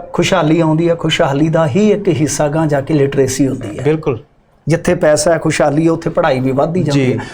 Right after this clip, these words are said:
Speaker 1: ਹੁਣ ਜਿਵੇਂ, ਜਿਵੇਂ, ਜਿਵੇਂ, ਜਿਵੇਂ ਤੁਹਾਡੀ ਪੜ੍ਹਾਈ ਵੱਧਦੀ ਜਾਵੇਗੀ, ਤੁਹਾਡੇ ਨੌਜਵਾਨਾਂ 'ਚ ਜਾਗਰੂਕਤਾ,
Speaker 2: ਸਮਝ,
Speaker 1: ਚੇਤਨਤਾ,
Speaker 2: ਬਿਲਕੁਲ।
Speaker 1: ਉਹ ਸਾਰੀਆਂ ਚੀਜ਼ਾਂ ਵੱਧ ਜਾਣਗੀਆਂ।
Speaker 2: ਵੱਧ
Speaker 1: ਉਹ
Speaker 2: ਜਾਣ।
Speaker 1: ਇਹਨਾਂ ਗੱਲਾਂ ਤੇ ਗੌਰ ਕਰਨਗੇ ਕਿ ਸਾਡੇ ਹੱਕ ਕਿੰਨੇ ਕੁ ਸਾਨੂੰ ਮਿਲ ਰਹੇ ਨੇ।
Speaker 2: ਹੂੰ।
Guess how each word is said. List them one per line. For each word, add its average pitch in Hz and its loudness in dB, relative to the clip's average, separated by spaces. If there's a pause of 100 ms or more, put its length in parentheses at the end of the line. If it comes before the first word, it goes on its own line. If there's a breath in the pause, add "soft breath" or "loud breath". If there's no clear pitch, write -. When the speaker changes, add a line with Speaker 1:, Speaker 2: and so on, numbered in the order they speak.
(160 loud breath)
Speaker 1:
ਹੁਣ 339 4
ਜਿਵੇਂ, 233 2
ਜਿਵੇਂ, 311 2
ਜਿਵੇਂ, 226 2
ਜਿਵੇਂ 269 2
ਤੁਹਾਡੀ 220 0
ਪੜ੍ਹਾਈ 196 2
ਵੱਧਦੀ 196 2
ਜਾਵੇਗੀ, 190 2
ਤੁਹਾਡੇ 180 2
ਨੌਜਵਾਨਾਂ 165 2
'ਚ 175 -6
ਜਾਗਰੂਕਤਾ, 151 0
Speaker 2:
ਸਮਝ, - -20
Speaker 1:
ਚੇਤਨਤਾ, 185 0
Speaker 2:
ਬਿਲਕੁਲ। - -4
Speaker 1:
ਉਹ 359 2
ਸਾਰੀਆਂ 247 2
ਚੀਜ਼ਾਂ 262 2
ਵੱਧ 247 0
ਜਾਣਗੀਆਂ। 240 0
Speaker 2:
ਵੱਧ 285 0
Speaker 1:
ਉਹ 302 2
Speaker 2:
ਜਾਣ। - -6
Speaker 1:
ਇਹਨਾਂ 285 4
ਗੱਲਾਂ 175 2
ਤੇ 294 0
ਗੌਰ 180 2
ਕਰਨਗੇ 254 0
ਕਿ 311 -2
ਸਾਡੇ 302 0
ਹੱਕ 170 0
ਕਿੰਨੇ 247 2
ਕੁ 269 -2
ਸਾਨੂੰ 202 0
ਮਿਲ 185 4
ਰਹੇ 208 4
ਨੇ। 139 0
Speaker 2:
ਹੂੰ। 104 -6